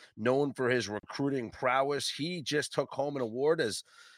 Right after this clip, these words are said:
they, they continue to rack up awards there for L S U this season. He is the A P Coach of the Year. Ju-, just real quick, a, a thought from you on the job that Ed has done this year, really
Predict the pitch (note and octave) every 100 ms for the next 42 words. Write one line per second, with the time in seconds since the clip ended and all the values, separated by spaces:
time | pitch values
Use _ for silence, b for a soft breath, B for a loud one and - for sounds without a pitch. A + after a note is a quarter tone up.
0 | b G#2 F#2 F2+ F2+ E2 A#2 F2+ G2+ G#2
1 | - F2 F#2+ A#2 B2+ E2+ G2 F#2 E2+ F#2
2 | F#2 F2+ - F2+ F2+ - G2+ G2 G#2+ A#2+
3 | D#3+ A#2+ A#2 - C3+ F3+ - D#3+ E3 -
4 | - C3+ - - B2+ G#2+ G2 A2 A#2 G2
5 | - B B - A#3 A3 C4+ - C#4+ -
6 | - F3 C3+ - - - C#3+ C#3 - C#3+
7 | C3 - G3 F#3+ - D3+ C#3 C#3 C3+ B2+
8 | B2+ A2+ G2 G#2 B2+ C3 A#2+ A#2 A#2+ B2
9 | A#2 G#2+ - A#2 A#2 A2 F#2+ A2+ G#2 A2
10 | D#3 C#3+